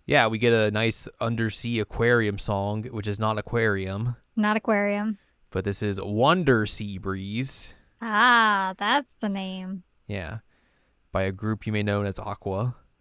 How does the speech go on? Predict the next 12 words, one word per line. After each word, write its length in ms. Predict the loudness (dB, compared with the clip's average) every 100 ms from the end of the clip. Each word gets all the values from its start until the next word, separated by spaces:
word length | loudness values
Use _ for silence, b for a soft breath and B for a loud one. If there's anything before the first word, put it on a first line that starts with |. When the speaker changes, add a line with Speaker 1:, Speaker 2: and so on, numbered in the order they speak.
| _
Speaker 2:
Whoa, 640 | 2 4 6 4 4 2 2
what? 460 | 2 4 2 0 -6 _ _ _ _
Speaker 1:
Very 200 | -4 -2
shocking, 420 | -2 -4 -4 -6
I 120 | -6 -6
know. 240 | -6 -6
Speaker 2:
I, 100 | -8 -6
I 120 | -4 0
know. 540 | 2 2 0 -4 -8 _ _ _ _ _ _ _ _ _ _ _ _ _ _ _ _ _ _ _ _ _
It 60 | -4
was 100 | -2
cute. 320 | -2 -2 -2